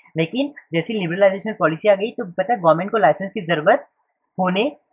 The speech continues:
गवर्नमेंट, अ, गवर्नमेंट की, मतलब गवर्नमेंट को license की ज़रूरत अब होने नहीं लगी, ठीक है। तो ये है सबसे पहले, अ, इसका मतलब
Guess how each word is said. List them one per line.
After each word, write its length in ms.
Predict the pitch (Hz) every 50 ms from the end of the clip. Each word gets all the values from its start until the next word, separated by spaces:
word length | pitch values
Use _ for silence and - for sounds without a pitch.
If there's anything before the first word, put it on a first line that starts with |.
| _ 151
गवर्नमेंट, 380 | 147 156 156 151 160 160 160 -
अ, 340 | - 156 160 156 156 147 - 156 151
गवर्नमेंट 380 | 143 165 160 165 185 208 220 214
की, 360 | - 233 240 240 220 - - - 151
मतलब 260 | 160 - 208 202 175
गवर्नमेंट 340 | 156 160 156 165 185 196 -
को 60 | 233
license 320 | 202 170 151 - 180 185 -
की 80 | 220
ज़रूरत 260 | 185 170 160 170 208 226
अब 80 | 240 196 170
होने 220 | 165 160 170 175
नहीं 180 | 175 165 147 139
लगी, 240 | 127 123 123 120 - _ _ _ - - - - _ -
ठीक 120 | 202 214
है। 80 | 277 277
तो 120 | 269 - 220
ये 200 | 190 196 214 214
है 60 | 214
सबसे 260 | 214 190 170 - 196
पहले, 280 | 185 - 156 143 170 240 277 - - - - - - 156
अ, 60 | 156
इसका 340 | 156 156 147 - - 185 165
मतलब 360 | 143 135 135 127 120 107 -